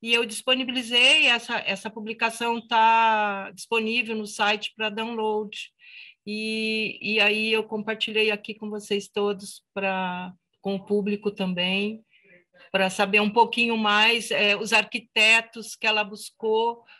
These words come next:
pra fazer, porque ela não foi direto, é, no arquiteto que fez a casa, ela fez uma pesquisa na, na época pra fazer essa, a construção dessa casa. Mas eu queria muito agradecer já, desde já,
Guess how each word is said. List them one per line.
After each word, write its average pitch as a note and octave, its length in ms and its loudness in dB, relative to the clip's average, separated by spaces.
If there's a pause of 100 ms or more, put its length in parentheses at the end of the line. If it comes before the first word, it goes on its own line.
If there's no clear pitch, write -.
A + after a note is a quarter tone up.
(180)
pra G#3 140 -2
fazer, A3 540 0
porque G#3 200 -6
ela G#3 160 -2
não A3 160 -8
foi A3+ 320 0
direto, A3 840 2 (480)
é, G3 240 -8
no G#3 140 -6
arquiteto G3+ 560 -4
que - 80 -14
fez G#3 240 -6
a A#3 80 -4
casa, F#3+ 300 -2
ela F3 160 -4
fez G3 260 -4
uma G3+ 220 -4
pesquisa A3 1200 -4
na, G#3 460 -2
na F#3+ 380 2
época G3 580 2
pra G#3 220 -4
fazer G3+ 280 -6
essa, G3 420 -6 (420)
a F3+ 120 -2
construção F#3+ 760 -4
dessa F#3+ 260 -2
casa. E3 440 -8 (800)
Mas G3 220 4
eu A3 400 6 (120)
queria G#3+ 300 4
muito A3+ 240 2
agradecer A3+ 880 2
já, G3+ 260 -2
desde G#3 420 -2
já, F3+ 300 -4